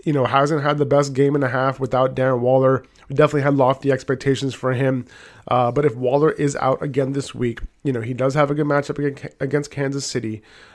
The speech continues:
Uh, no other Raiders tight end ran a route this past Sunday. I think he should still be in streaming consideration if Waller is out again. Evan Ingram has had four double-digit P P R fantasy outings over his last six games.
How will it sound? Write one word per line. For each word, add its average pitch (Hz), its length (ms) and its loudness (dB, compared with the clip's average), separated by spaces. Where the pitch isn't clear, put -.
Uh, 117 220 -2
no 143 240 4
other 156 260 4
Raiders 143 360 4
tight 135 200 0
end 135 200 0
ran 127 160 0
a 135 60 0
route 120 360 -2
this 123 140 -8
past 120 280 -4
Sunday. 113 400 -4
I - 60 -4
think 139 180 0
he 139 80 0
should 131 160 -2
still 139 200 2
be 127 280 -2
in 123 100 -4
streaming 123 340 -4
consideration 110 680 -4
if - 180 -6
Waller 101 320 -4
is 104 140 -6
out - 220 -8
again. - 260 -10
Evan 160 260 0
Ingram 170 360 0
has 147 120 -2
had 147 220 0
four 151 600 2
double-digit 143 520 2
P 143 120 -2
P 143 120 -4
R 139 100 2
fantasy 139 420 -2
outings 135 360 0
over 139 180 0
his 120 180 -4
last 127 240 0
six - 180 -8
games. 127 380 -4